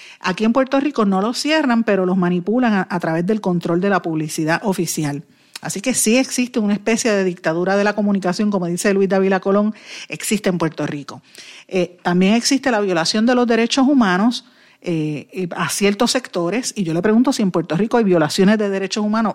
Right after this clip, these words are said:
Hágase esa pregunta, usted que me está escuchando. Si usted es pobre y, y se le meten en, en,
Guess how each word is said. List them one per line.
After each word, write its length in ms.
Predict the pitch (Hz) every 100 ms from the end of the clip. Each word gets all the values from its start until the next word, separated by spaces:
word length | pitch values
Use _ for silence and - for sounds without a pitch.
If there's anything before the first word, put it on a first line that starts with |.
| -
Hágase 300 | 185 247 254
esa 180 | 262 269
pregunta, 540 | 240 226 269 262 147 - -
usted 200 | 180 214
que 100 | 226
me 60 |
está 120 | 233
escuchando. 640 | 214 214 190 165 151 143 131 _ - -
Si 140 | - 190
usted 400 | 185 220 214 269 - - - - -
es 140 | 202
pobre 580 | 202 233 247 247 214 220 - _ _
y, 560 | 214 196 185 175 156 - 190 165 151 143 139
y 40 |
se 180 | - 190
le 140 | 180
meten 320 | 180 190 233
en, 300 | 240 226 202 185
en, 440 | 190 175 165 156